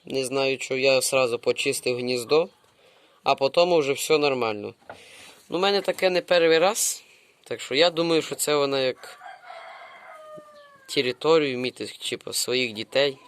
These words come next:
Ну, не знаю. А потім все нормально. От бачите, корми, молочність у неї хороша.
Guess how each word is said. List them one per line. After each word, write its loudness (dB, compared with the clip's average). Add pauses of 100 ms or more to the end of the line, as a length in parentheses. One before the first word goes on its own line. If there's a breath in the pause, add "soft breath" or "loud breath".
(1000 loud breath)
Ну, -2
не 4
знаю. -2
А 0
потім 0
все 0
нормально. 0
От -4
бачите, -2 (180)
корми, 4 (500)
молочність 4
у -4
неї 0
хороша. 2